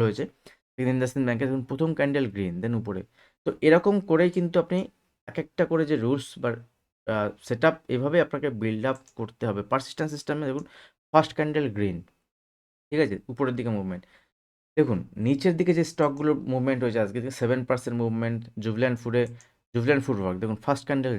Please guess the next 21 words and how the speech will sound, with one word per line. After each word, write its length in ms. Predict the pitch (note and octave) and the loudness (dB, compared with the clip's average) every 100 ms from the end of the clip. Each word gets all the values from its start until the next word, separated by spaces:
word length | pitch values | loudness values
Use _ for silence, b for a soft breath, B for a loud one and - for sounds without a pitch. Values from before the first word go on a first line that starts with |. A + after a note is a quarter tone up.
| F#2 | -2
রেড, 160 | F2+ - - - | -4 -8 -12 -8
that 100 | A2+ | -4
means 140 | C3+ - | -4 -2
সেল 120 | B2+ | -2
সাইডে। 360 | A#2 G2 F2+ F2 - _ _ _ _ | 0 -4 -4 -10 -16 _ _ _ _
দেখুন, 180 | C3 A2+ G2 | -4 -2 -4
আহ, 500 | - A2+ A#2 A2+ A2 b b - | -6 -2 0 0 -2 b b -4
ন্যাশনাল 360 | A2 A#2 A#2+ C#3 | 0 0 0 2
অ্যালুমিনিয়াম, 500 | B2 A#2+ A2 F#2+ F#2 | 4 2 2 -2 -6
ফার্স্ট 260 | - C#3 - | -2 -2 -2
ক্যান্ডেল 420 | C3+ B2+ C3+ G#2+ | -4 -2 -2 -2
রেড, 220 | G2 F#2 F#2 - - | -2 -2 -6 -20 -14
then 120 | - G#2+ | -8 -6
নিচের 300 | G#2 G2+ F#2 | -6 -8 -8
দিকে। 240 | F#2 G2 b b b _ - | -12 -14 b b b _ -8
দেখুন, 260 | A2+ G2+ - _ - | -4 -4 -6 _ -2
আহ, 280 | A2+ G#2+ G#2 | 2 2 0
যদি 200 | A#2 B2+ | 0 0
আমি 140 | B2 | 0
এখানে 180 | A#2 A#2+ | 0 0
দেখি, 360 | A2 C3+ C3+ | 0 -2 -4